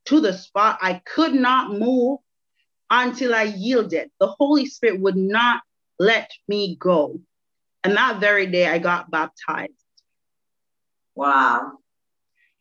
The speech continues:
Speaker 1: And so I went home and I said to him, "Hey, I got baptized." And he was like, "What?" And then he says, "You know, okay."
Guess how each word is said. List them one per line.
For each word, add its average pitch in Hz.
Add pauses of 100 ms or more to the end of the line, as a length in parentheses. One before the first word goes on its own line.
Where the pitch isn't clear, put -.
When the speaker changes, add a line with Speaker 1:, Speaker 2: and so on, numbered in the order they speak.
(160)
Speaker 1:
And 190
so 226
I 220
went 226
home 277
and 240
I 202
said 196
to 196
him, 185
"Hey, 294
I 175
got 185
baptized." 190
And 180
he 269
was 269
like, -
"What?" 415 (640)
And 240
then 285
he 294
says, 254
"You 302
know, 302
okay." 294